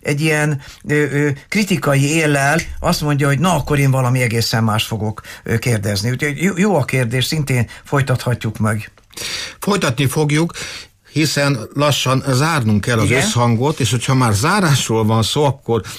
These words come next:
Speaker 2: ha már gyakorlat is, még egy kérdés. Hogyan zártok, hogyan zárjátok az előadást?
Speaker 1: Igen, van egy, van egy nagyon izgalmas technika, amit, amit, ö, ö, ö,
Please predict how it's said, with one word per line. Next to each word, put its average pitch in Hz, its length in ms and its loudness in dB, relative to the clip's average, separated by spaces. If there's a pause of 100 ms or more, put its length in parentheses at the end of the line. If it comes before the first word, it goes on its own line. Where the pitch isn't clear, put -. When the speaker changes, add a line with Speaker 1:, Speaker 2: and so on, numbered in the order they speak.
Speaker 2:
ha 117 100 -2
már 113 220 2
gyakorlat 117 600 0
is, 135 200 -2 (240)
még 127 200 0
egy 104 140 0
kérdés. 123 420 -2 (360)
Hogyan 160 380 0 (140)
zártok, 127 580 -2
hogyan 135 480 0
zárjátok 107 800 -2
az 101 120 -2
előadást? 87 680 -4 (240)
Speaker 1:
Igen, 165 320 0 (360)
van 185 280 -2
egy, 202 180 0 (360)
van 214 140 0
egy 214 140 0
nagyon 208 260 2
izgalmas 180 680 2 (220)
technika, 175 460 0
amit, 160 360 0 (480)
amit, 151 420 -2
ö, 156 140 4 (360)
ö, 143 500 2
ö, 143 260 2